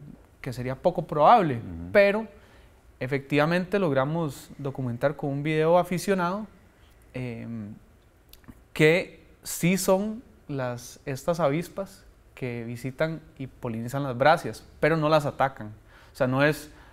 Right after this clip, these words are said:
Speaker 1: como pensaba la gente que las, que las polinizaban porque las atacaban, no. Ellas llegan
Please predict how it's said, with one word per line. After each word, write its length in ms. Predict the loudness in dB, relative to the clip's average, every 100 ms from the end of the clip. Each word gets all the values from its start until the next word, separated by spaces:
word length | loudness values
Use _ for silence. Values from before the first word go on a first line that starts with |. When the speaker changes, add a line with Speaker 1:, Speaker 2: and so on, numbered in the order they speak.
| -8
Speaker 1:
como 220 | -4 -4
pensaba 280 | -2 2 4
la 120 | 4
gente 320 | 2 -2 -6
que 200 | -2 0
las, 420 | 4 2 0 -12 -20 -10
que 140 | 0 2
las 140 | 2
polinizaban 500 | 2 2 4 2 2
porque 380 | -2 0 -2 -2
las 200 | -4 -6
atacaban, 560 | -8 -6 -4 -4 -6
no. 180 | -10 -12 -16 -20 -20 -20 -10
Ellas 320 | -4 0 2 4
llegan 440 | 4 4 -2